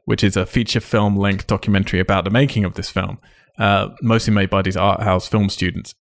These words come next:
it's hilariously pretentious. I highly recommend everyone <laughs> watches it.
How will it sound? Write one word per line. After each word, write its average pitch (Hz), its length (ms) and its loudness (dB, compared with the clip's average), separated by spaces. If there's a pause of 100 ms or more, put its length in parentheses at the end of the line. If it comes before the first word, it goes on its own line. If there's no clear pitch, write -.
it's - 180 -4 (440)
hilariously 120 640 0
pretentious. 92 480 -2
I 87 60 4
highly 92 220 2
recommend 90 360 -2
everyone 85 300 -2
<laughs> 87 60 0
watches - 360 -2
it. - 80 -8